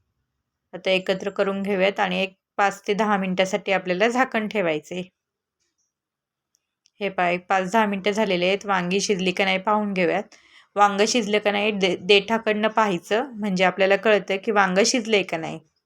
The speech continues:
मस्त वांग मसाला बनवून तयार आहे. आता सर्व्ह करून घेऊयात.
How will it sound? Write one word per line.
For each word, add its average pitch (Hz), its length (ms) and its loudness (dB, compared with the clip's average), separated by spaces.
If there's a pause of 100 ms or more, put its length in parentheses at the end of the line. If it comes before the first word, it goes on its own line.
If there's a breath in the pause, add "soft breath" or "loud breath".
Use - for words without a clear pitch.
(800)
मस्त 208 280 -4
वांग 202 300 2
मसाला 196 420 0
बनवून 190 380 -2
तयार 214 280 4
आहे. 180 180 4
आता 180 240 -2
सर्व्ह 240 380 0
करून 220 260 -2
घेऊयात. 196 460 2